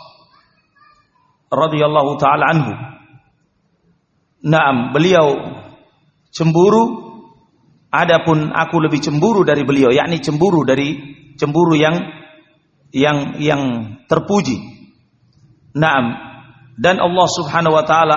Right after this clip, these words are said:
aghyaru minni, Allah ta'ala lebih cemburu, lebih ghirah dariku.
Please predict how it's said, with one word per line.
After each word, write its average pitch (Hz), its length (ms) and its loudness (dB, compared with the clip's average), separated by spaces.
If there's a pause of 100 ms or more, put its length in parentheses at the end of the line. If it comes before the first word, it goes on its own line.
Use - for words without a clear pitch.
(140)
aghyaru 151 320 0
minni, 147 800 -2
Allah 151 240 0
ta'ala 156 320 0
lebih 143 240 -2
cemburu, 151 720 -2
lebih 156 720 -2
ghirah 170 480 0
dariku. 139 400 2